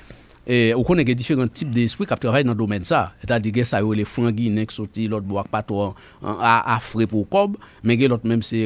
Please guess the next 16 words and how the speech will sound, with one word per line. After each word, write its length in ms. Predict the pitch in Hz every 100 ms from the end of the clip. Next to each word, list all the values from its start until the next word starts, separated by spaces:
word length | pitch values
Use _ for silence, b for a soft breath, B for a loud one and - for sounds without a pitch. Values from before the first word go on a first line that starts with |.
| 110
raketè 420 | 113 - 135 - 110
yo 120 | 110
ye, 40 |
se 120 | 107 110
lajan, 560 | 110 98 113 107 107
se 140 | 104 110
aksyonè 380 | 98 127 104 98
yo 80 | 120
ye, 80 | 127
men 80 | 117
gen 100 | 117
lòt, 140 | 110 -
menm 160 | 147 170
se 100 | 113
dot 300 | 95 135 139
espri. 380 | 113 - 120